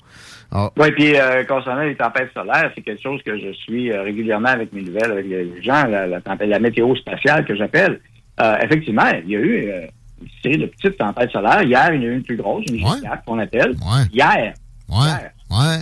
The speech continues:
Speaker 2: Elle a frappé la Terre hier. Elle, elle a décollé avant. Euh, et c'était, c'était pas partout dans tout l'hémisphère nord, là. Euh, à certains
Speaker 1: Ok.
Speaker 2: endroits un peu plus. Et il n'y a pas eu, euh, à ma connaissance, aux États-Unis ou ailleurs, ou en Californie,
Speaker 1: Ok.
Speaker 2: ou en Europe,
Speaker 1: De
Speaker 2: le
Speaker 1: problème.
Speaker 2: même phénomène.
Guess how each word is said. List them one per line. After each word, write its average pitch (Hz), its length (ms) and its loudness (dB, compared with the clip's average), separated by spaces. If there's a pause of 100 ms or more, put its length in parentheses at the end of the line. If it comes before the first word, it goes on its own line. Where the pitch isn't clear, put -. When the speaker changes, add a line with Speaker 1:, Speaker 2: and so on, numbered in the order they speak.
Speaker 2:
Elle 120 60 -2
a 120 40 -2
frappé 135 260 2
la 135 120 4
Terre 131 200 2
hier. 139 300 2
Elle, 107 240 -6 (480)
elle 113 200 -2
a 120 40 2
décollé 123 300 0
avant. 143 320 2 (580)
Euh, 107 520 0
et 175 400 2
c'était, 139 380 2 (140)
c'était 139 180 -2
pas - 220 -2 (160)
partout - 260 -6
dans 120 180 -2 (220)
tout 180 80 2
l'hémisphère 127 480 2
nord, 135 340 4
là. 92 180 -8 (460)
Euh, 101 120 -4
à 117 80 2 (100)
certains 156 300 2
Speaker 1:
Ok. 135 80 -2
Speaker 2:
endroits 123 320 2
un 151 60 4
peu 131 100 -2
plus. 208 260 0
Et 151 100 0
il 139 60 4
n'y 147 60 6
a 139 40 2
pas 170 140 0
eu, 254 280 2
euh, 117 180 4
à 113 40 0
ma 131 120 0
connaissance, 151 560 0
aux 120 160 -4
États-Unis 127 720 -2
ou 117 160 2
ailleurs, 156 400 4
ou 127 60 0
en 120 60 -2
Californie, 120 760 -2
Speaker 1:
Ok. 117 140 -6
Speaker 2:
ou - 20 -4
en 113 100 -2
Europe, 117 440 2 (360)
Speaker 1:
De 107 100 -2
Speaker 2:
le 101 40 0
Speaker 1:
problème. 104 240 0
Speaker 2:
même 101 80 0
phénomène. 110 420 0